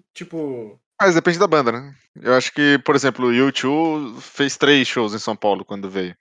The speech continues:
Speaker 1: Mas ele fez só em São
Speaker 2: Seguido,
Speaker 1: Paulo.
Speaker 2: né?
Speaker 1: Ou
Speaker 2: É,
Speaker 1: São Paulo e
Speaker 2: é.
Speaker 1: Rio só, tipo
Speaker 2: É, São Paulo e Rio, é, tipo isso. Aham.
Speaker 1: Tipo, aqui deu, deu pra ver que eles cancelaram, tipo, fizeram...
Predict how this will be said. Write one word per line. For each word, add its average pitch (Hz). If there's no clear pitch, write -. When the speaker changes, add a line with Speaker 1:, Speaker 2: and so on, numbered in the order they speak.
Speaker 1:
Mas 151
ele 160
fez 175
só -
em 180
São -
Speaker 2:
Seguido, 220
Speaker 1:
Paulo. 92
Speaker 2:
né? -
Speaker 1:
Ou 101
Speaker 2:
É, 107
Speaker 1:
São 95
Paulo 175
e -
Speaker 2:
é. 185
Speaker 1:
Rio 180
só, 110
tipo 117
Speaker 2:
É, 135
São 120
Paulo 131
e 120
Rio, 113
é, 95
tipo -
isso. -
Aham. 104
Speaker 1:
Tipo, 151
aqui 190
deu, 196
deu 185
pra 220
ver 208
que 214
eles 190
cancelaram, 170
tipo, -
fizeram... 156